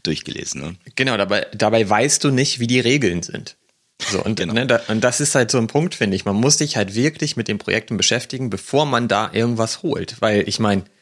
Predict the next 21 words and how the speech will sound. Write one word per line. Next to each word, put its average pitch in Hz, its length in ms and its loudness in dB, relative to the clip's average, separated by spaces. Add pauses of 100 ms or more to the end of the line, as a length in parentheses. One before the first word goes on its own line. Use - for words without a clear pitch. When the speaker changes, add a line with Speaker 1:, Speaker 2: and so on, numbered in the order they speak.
(260)
Speaker 2:
da 98 160 0
wäre 117 140 4
ich 107 100 -2
jetzt - 160 -12
wahrscheinlich 104 460 0
auch - 280 -4
u-, 107 200 -4
unter 107 180 -2
Umständen 98 380 -2
drauf - 260 -4
reingefallen, 87 500 -4
ne? 127 140 0
Woher 107 160 2
soll 113 140 2
man 113 100 2
das 98 180 0
wissen? 135 220 0
Damit 101 220 0
haben 131 160 0
sie 123 80 0
natürlich 117 480 0